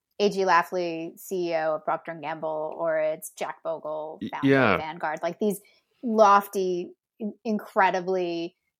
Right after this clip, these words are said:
Speaker 1: uh, thoughtful, uh, C E Os. And, and certainly Jay-Z has become a, an incredibly <laughs> successful, thoughtful C E O over the period.
Speaker 2: Mm-hmm.
Speaker 1: But the kind of choice he was talking about wasn't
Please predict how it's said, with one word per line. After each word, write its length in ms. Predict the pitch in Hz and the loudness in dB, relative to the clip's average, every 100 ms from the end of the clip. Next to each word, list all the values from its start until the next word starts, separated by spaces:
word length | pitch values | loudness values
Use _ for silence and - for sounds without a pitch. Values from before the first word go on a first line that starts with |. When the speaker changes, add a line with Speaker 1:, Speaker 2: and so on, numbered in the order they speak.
| - | -4
Speaker 1:
uh, 460 | 180 160 160 165 - 170 _ _ _ - | -2 -2 -4 -6 -10 -14 _ _ _ 4
thoughtful, 840 | 180 165 - 175 160 160 151 156 _ _ _ | 4 4 0 -2 -2 -2 -4 -8 _ _ _
uh, 380 | 175 156 151 - - - - | -4 -2 -2 -4 -8 -14 -12
C 460 | - - 208 180 | -8 -4 -2 -2
E 40 | 151 | -2
Os. 380 | - 120 151 196 | -4 -4 -8 -6
And, 200 | 220 214 - | -2 -2 2
and 140 | 233 | 0
certainly 420 | 240 294 277 226 | 4 4 6 2
Jay-Z 540 | 196 214 208 208 185 - | 4 6 6 2 0 -2
has 140 | 208 185 | -6 -4
become 720 | 214 277 233 180 165 165 - _ | 6 8 8 4 -2 -10 -18 _
a, 240 | 196 - 190 | -10 -8 -8
an 100 | 180 | -2
incredibly 640 | 190 185 220 202 208 208 | 4 4 4 0 2 2
<laughs> 80 | - | 2
successful, 680 | 190 - 175 - 180 170 165 _ _ - | -4 -2 -2 -2 -2 -2 -4 _ _ -2
thoughtful 380 | 165 - 180 180 | -2 0 -4 -6
C 340 | - 185 175 | -6 -4 -2
E 100 | 170 | -2
O 220 | 160 165 | 0 -2
over 160 | 180 175 | -4 -8
the 80 | 180 | -4
period. 400 | - 233 202 196 | 2 6 6 4
Speaker 2:
Mm-hmm. 160 | 185 170 - | 0 -4 -4
Speaker 1:
But 100 | 233 | -2
the 60 | |
kind 540 | 240 - 294 302 349 302 | -2 0 4 6 6 4
of 120 | 220 | 0
choice 300 | - 233 226 | 2 2 2
he 120 | 214 | 0
was 320 | 190 190 190 - | 0 0 -4 -4
talking 340 | - 302 294 220 | 4 4 4 2
about 280 | 196 175 196 | 2 2 2
wasn't 640 | 226 262 269 220 175 160 | 4 6 6 0 -4 -8